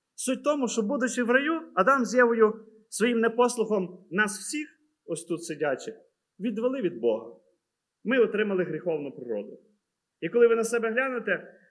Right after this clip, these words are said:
то, ну, в нас не дуже є таке, знаєте, аж таке бажання скрізь і завжди робити добро. А ми боремося.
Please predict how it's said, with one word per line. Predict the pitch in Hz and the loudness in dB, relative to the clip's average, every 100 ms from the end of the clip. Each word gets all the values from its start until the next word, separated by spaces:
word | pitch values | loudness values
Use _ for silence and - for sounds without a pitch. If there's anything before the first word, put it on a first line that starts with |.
| _ _ | _ _
то, | 202 196 185 180 175 - - _ _ _ _ _ - | 0 2 4 2 -2 -12 -20 _ _ _ _ _ -4
ну, | 330 | 0
в | |
нас | 294 294 269 | 2 2 2
не | 262 277 | 0 0
дуже | 320 254 247 | 0 -2 4
є | 233 | 4
таке, | 226 220 | 6 0
знаєте, | 190 214 208 208 | 4 4 6 4
аж | 202 | 2
таке | 208 208 | 0 0
бажання | 196 202 202 226 202 | 2 2 4 4 4
скрізь | 196 208 226 | 0 -6 -2
і | 185 | -2
завжди | 170 196 180 180 | 4 4 4 2
робити | 175 175 170 | 4 2 0
добро. | 151 151 135 123 107 - - | 2 2 4 2 2 -4 -2
А | 147 | 2
ми | 175 | 4
боремося. | 160 170 262 285 233 165 - 101 | 4 6 6 6 2 0 -4 -6